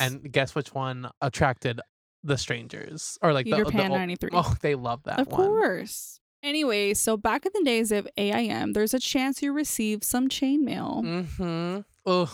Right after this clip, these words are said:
Speaker 2: One form of chain mail was going around was one warning you about an A I M user named Slave Master.
Speaker 1: Okay.
Speaker 2: Do you have a comment?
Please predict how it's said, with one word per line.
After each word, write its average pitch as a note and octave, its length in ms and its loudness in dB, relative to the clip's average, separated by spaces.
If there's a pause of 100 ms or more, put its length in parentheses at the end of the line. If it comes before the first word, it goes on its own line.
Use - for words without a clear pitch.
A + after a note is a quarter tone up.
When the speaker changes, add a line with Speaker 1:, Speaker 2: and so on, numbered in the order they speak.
(140)
Speaker 2:
One A#3 380 2
form C#4+ 320 2
of D4 80 2
chain A3+ 320 0
mail G#3 180 0
was G#3 140 0
going G#3+ 320 2
around G3+ 360 0
was G3+ 240 0
one G#3+ 560 0
warning A3+ 520 2
you G#3 200 2
about G3 220 0
an - 100 -2
A G3+ 120 2
I A3 100 2
M G#3+ 220 0
user G3+ 360 0
named F#3+ 480 -4
Slave A3+ 500 0
Master. - 680 -6
Speaker 1:
Okay. B2 520 -8
Speaker 2:
Do A3 100 0
you A#3 60 4
have A#3+ 60 0
a - 20 -2
comment? G#3+ 280 0